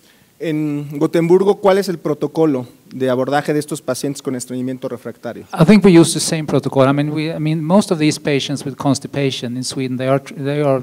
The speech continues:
Speaker 2: managed by primary care physicians, general practitioners. And when we do courses for them, we tell them that if, if the patient failed to stand at laxative, then it's time to start thinking about pelvic floor dyssynergia. And if you think that this might be the case, then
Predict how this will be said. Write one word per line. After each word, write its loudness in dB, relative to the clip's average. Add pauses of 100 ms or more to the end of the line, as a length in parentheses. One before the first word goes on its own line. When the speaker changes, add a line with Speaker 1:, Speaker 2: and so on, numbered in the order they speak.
(160)
Speaker 2:
managed -4
by -10 (300)
primary 0
care -8
physicians, -12
general -2
practitioners. -12 (240)
And -2
when 4
we 2
do 4
courses 4
for -14
them, -4 (260)
we -8
tell -6
them -4
that -4
if, -10
if -8
the -8
patient -8
failed -8
to -14
stand -6
at -8
laxative, -12
then -6
it's -6
time -4
to -12
start -6
thinking -2
about -10
pelvic -16
floor -10
dyssynergia. -8 (300)
And -4
if -4
you -2
think -6
that -8 (200)
this -10
might -6
be -12
the -10
case, -12
then -6